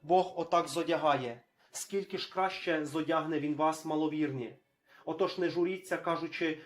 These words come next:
що ми будемо їсти, чи що будемо пити, або у що ми зодягнемося. Бо ж усього того погани шукають, але знає Отець ваш Небесний, що всього того вам потрібно.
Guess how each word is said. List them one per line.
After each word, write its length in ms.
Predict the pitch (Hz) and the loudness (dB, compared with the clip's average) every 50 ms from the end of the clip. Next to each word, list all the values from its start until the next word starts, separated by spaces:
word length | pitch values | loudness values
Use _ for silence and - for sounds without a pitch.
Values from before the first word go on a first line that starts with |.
| - | -12
що 260 | - - - - 185 | -10 -6 -2 0 2
ми 100 | 170 175 | 2 2
будемо 360 | 165 160 180 160 160 156 160 151 | 2 0 0 0 0 2 0 0
їсти, 480 | 147 175 190 185 - - - 165 156 | 0 -2 -6 -6 -6 -4 -4 -2 -2
чи 420 | 156 - - 175 160 156 151 156 - - | -2 -4 -2 0 0 0 0 -2 -6 -12
що 260 | - - - - 170 | -10 -6 -2 -2 -2
будемо 380 | 160 160 156 156 156 151 147 147 | 0 0 0 0 2 0 0 0
пити, 460 | - 180 180 170 - 170 160 156 156 | 0 0 0 0 0 0 0 0 2
або 400 | 147 147 139 147 156 156 156 156 - - - | 0 -2 2 4 4 4 4 2 -2 -12 -12
у 100 | 180 143 | -10 -8
що 240 | - - - 180 | -4 0 0 0
ми 100 | 170 175 | 2 2
зодягнемося. 960 | 156 143 165 151 160 156 143 165 165 156 151 143 135 139 - 123 113 120 131 _ _ _ _ _ _ - _ | 0 0 -2 -2 -2 -2 0 0 0 2 2 0 0 -2 -6 -10 -10 -12 -14 _ _ _ _ _ _ -12 _
Бо 120 | 147 165 175 | 0 0 0
ж 100 | 170 - | 0 -2
усього 360 | 202 - - - 196 180 180 | -8 -8 -2 0 2 2 2
того 280 | 180 - 190 175 175 180 | 2 2 2 2 2 0
погани 420 | 180 - 190 180 170 175 175 170 | 0 2 0 2 2 2 0 0
шукають, 580 | 156 - - 151 - 175 165 160 160 156 156 - - - - | -2 -4 -8 -2 2 4 6 6 6 2 -2 -6 -18 -10 -4
але 200 | - 156 165 170 | 0 2 2 2
знає 320 | 160 139 165 175 180 185 180 | 2 2 2 4 4 4 2
Отець 520 | - - 160 156 165 180 175 175 175 160 | 0 -2 -4 0 2 2 2 2 0 0
ваш 240 | 156 165 165 - - | 0 0 0 0 -2
Небесний, 640 | 175 165 165 170 175 170 - - 170 165 160 156 - - | -4 0 2 2 2 0 0 -2 -2 -2 -2 -2 -8 -12
що 260 | - - - - 170 | -10 -6 -4 -4 -4
всього 320 | 143 - - 185 165 165 165 | -4 -2 0 0 0 0 0
того 300 | 170 185 170 156 165 160 | 0 2 2 4 4 4
вам 240 | 160 156 151 151 | 4 4 2 2
потрібно. 640 | - 160 151 151 170 170 151 135 139 120 107 - | -2 -6 -6 -2 0 0 2 2 0 0 0 -4